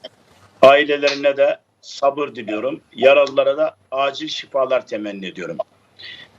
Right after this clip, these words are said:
Şehitlerden bir tanesi benim danışmanımın, e, çok yakın arkadaşı Hasan kardeşimiz. Daha evleneli iki yıl olmuş. Pırıl pırıl bir genç.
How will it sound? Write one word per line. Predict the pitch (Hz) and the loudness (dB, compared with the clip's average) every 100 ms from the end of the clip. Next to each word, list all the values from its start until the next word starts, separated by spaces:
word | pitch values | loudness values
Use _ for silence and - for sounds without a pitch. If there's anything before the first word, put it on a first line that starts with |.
| _ _ _ | _ _ _
Şehitlerden | - - 160 156 165 160 165 160 | 4 6 6 4 0 2 -2 -2
bir | 175 165 | -4 -2
tanesi | 151 139 135 - 160 170 - _ - | -2 -2 -6 -8 -6 -6 -8 _ -8
benim | 147 151 139 | -4 -4 2
danışmanımın, | 143 139 - 135 135 131 143 175 185 _ _ | 0 0 -6 -2 -2 -2 -2 -4 -8 _ _
e, | - 113 110 - | -10 -6 -6 0
çok | - 190 - | 2 2 2
yakın | 208 - 123 | 0 0 -2
arkadaşı | 110 - 110 107 104 151 - - | -2 0 -2 -2 -4 -4 -4 -2
Hasan | - - 131 110 | -2 0 -2 0
kardeşimiz. | 98 98 107 - 127 151 139 | 0 0 -6 -8 -8 -2 2
Daha | 139 135 | 4 4
evleneli | 131 127 131 127 123 | 0 -4 -6 -6 -8
iki | 120 120 139 | -10 -6 -6
yıl | 120 | -4
olmuş. | 107 110 320 - - - _ - - - | -6 -4 -6 -6 -12 -16 _ -12 -6 2
Pırıl | 190 180 | 4 2
pırıl | - 143 147 | 0 -8 -8
bir | 143 139 | -8 -4
genç. | 139 120 - - | -4 -4 -8 -12